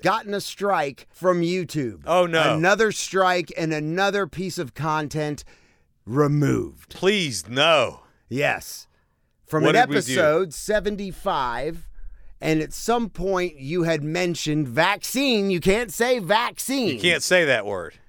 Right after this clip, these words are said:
Speaker 1: That's like saying
Speaker 2: You can't say it, but you have to take it.
Speaker 1: I guess. I,
Speaker 2: I mean,
Speaker 1: any-
Speaker 2: think about that.
Speaker 1: But it's weird because anything that goes against the who, the World Health Organization,
Speaker 2: Right.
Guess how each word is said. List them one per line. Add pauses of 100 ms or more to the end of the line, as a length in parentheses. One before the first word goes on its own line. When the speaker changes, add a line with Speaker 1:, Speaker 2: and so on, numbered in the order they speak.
(300)
Speaker 1:
That's
like
saying
Speaker 2:
You
can't
say
it,
but
you
have
to
take
it. (680)
Speaker 1:
I
guess. (800)
I,
Speaker 2:
I
mean,
Speaker 1:
any-
Speaker 2:
think
about
that. (200)
Speaker 1:
But
it's
weird (220)
because
anything
that
goes
against (1000)
the
who, (160)
the
World
Health
Organization, (120)
Speaker 2:
Right.